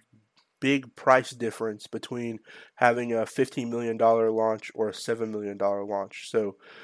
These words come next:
uh, definitely gonna be looking to see, uh, how those things perform, um, and going to be, you know, looking at, um, if the cost efficient, if the cost, uh, really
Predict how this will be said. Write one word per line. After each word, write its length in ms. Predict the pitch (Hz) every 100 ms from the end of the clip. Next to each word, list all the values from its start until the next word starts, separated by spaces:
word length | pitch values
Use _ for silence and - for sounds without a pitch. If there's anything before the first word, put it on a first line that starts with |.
| -
uh, 200 | 107 104
definitely 400 | 107 131 139 139
gonna 120 | 135
be 40 | 123
looking 200 | 113 117
to 60 |
see, 460 | 107 - 117 113 107 - - _
uh, 240 | 104 101 98
how 320 | - 117 120
those 240 | 120 113
things 240 | - 113 -
perform, 640 | 113 - - 113 113 110 - _ _ -
um, 260 | 104 101
and 180 | 71 107
going 220 | 113 117
to 120 | 107
be, 420 | 113 113 110 104 104 _
you 80 | 110
know, 180 | 107 101
looking 580 | 110 120 - 113 104 - _
at, 360 | 113 110 101 - -
um, 440 | 107 101 92 104 113 _ _ _ - _
if 160 | 135 -
the 120 | 127
cost 340 | - 127 -
efficient, 600 | 113 - 120 - 123 110 _ - - _
if 120 | -
the 80 | 123
cost, 560 | - 131 127 - - - 110
uh, 180 | 113
really 520 | 107 120 127 117 110